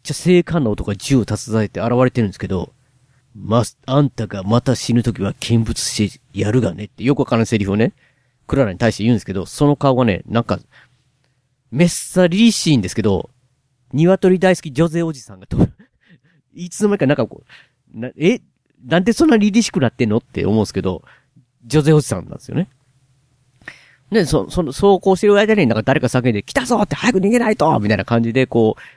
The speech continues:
う、わちゃわちゃってなってって、みんな逃げていこうところで、なんかその地下室みたいなところからこう顔を、穴が開いてるんですけど、地下室じゃないんですよね、これ。穴覗くと、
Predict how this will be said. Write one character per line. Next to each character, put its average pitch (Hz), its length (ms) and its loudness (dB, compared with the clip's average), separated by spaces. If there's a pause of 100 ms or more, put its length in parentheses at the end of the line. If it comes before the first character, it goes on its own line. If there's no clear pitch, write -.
う、 131 40 -6
わ 202 160 0
ち - 80 -8
ゃ 226 40 -10
わ 233 80 -8
ち 208 100 -6
ゃ 170 60 -4
っ 175 60 -6
て - 80 -8
な 123 80 0
っ - 40 -18
て - 160 -8
っ - 20 -12
て、 139 400 0 (420)
み 135 120 2
ん 147 40 2
な 127 60 2
逃 113 100 2
げ 120 120 -2
て 139 100 0
い 135 60 2
こ 151 180 0
う 143 60 -4 (400)
と 170 100 0
こ 170 100 -2
ろ 180 100 2
で、 196 100 2
な 143 100 2
ん - 40 0
か 98 180 -8
そ 110 80 -2
の 101 200 2
地 - 160 -14
下 160 120 0
室 135 200 -6
み 107 80 0
た 98 60 0
い 95 40 -6
な - 40 -10
と 110 80 0
こ 110 100 0
ろ 113 80 -2
か 139 120 -4
ら 120 120 0
こ 110 300 -2
う - 60 -20
顔 117 280 2 (140)
を、 - 140 -2 (320)
穴 135 140 0
が 175 60 0
開 104 100 -2
い - 20 -4
て 95 80 -12
る 92 60 -10
ん 87 40 -12
で - 20 -12
す - 40 -20
け - 20 -20
ど、 - 40 -12
地 - 60 -10
下 208 80 0
室 - 180 -6
じ - 60 -8
ゃ - 80 -8
な - 80 -2
い - 20 0
ん - 20 0
で 151 40 -2
す - 60 -14
よ - 80 -10
ね、 160 100 -10
こ - 80 -10
れ。 - 120 -10 (120)
穴 151 220 0
覗 180 300 0
く - 120 -14
と、 - 300 0